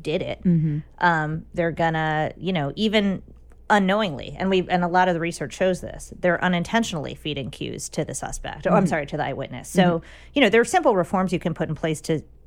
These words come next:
Speaker 1: really improve the reliability of that kind of evidence, and that should just be.
Speaker 2: Yeah.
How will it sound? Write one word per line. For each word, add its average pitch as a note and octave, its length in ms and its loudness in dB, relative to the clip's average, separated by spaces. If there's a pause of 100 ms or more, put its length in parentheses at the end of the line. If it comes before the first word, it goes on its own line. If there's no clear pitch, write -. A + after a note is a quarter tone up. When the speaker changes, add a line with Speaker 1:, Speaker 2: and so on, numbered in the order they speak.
(140)
Speaker 1:
really F#3+ 640 2
improve D3 380 -4
the C#3 80 -4
reliability C#3+ 760 0
of F3 80 -2
that F3+ 160 0
kind F#3 160 -2
of F#3 80 -2
evidence, G#3 460 0
and D#3+ 140 0
that E3 180 2
should - 140 -4
just D3 340 -8
be. E3 380 -4 (140)
Speaker 2:
Yeah. D3+ 260 -2